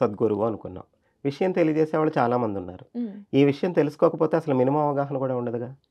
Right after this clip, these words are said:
Speaker 2: అవును.
Speaker 1: అందుకని తప్పకుండా నేటి తరంలో మనకి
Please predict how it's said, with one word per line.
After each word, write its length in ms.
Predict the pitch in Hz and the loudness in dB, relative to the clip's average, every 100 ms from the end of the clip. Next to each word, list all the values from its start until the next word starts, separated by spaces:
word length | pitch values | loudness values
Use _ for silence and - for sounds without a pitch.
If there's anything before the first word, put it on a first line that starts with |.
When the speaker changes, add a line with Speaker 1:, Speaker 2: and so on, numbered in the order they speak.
| - | -14
Speaker 2:
అవును. 220 | 214 196 - | -12 -14 -6
Speaker 1:
అందుకని 300 | 117 127 160 | -2 2 2
తప్పకుండా 760 | 160 110 - 131 135 131 170 330 _ _ _ - | 2 2 2 0 0 -2 -4 -6 _ _ _ -2
నేటి 260 | 120 127 - | 4 4 4
తరంలో 420 | 120 120 135 165 | 2 2 0 -2
మనకి 360 | 156 135 127 | -2 -2 -4